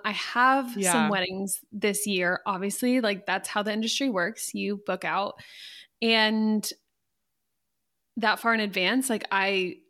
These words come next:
Speaker 1: I knew I was making my decision with still weddings left to shoot. But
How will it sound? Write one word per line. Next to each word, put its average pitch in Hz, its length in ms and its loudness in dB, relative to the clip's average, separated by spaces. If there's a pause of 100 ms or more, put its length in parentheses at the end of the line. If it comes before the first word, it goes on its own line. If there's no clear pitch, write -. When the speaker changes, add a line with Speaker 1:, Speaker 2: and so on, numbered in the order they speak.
(200)
Speaker 1:
I 214 180 0
knew 202 120 0
I 190 120 2
was 196 120 -2
making 190 240 -4
my 185 100 0
decision 185 440 -2
with 180 280 -6
still 180 300 -4
weddings 185 380 -2
left 185 340 -4
to 233 140 -2
shoot. 262 400 -2 (680)
But 233 320 4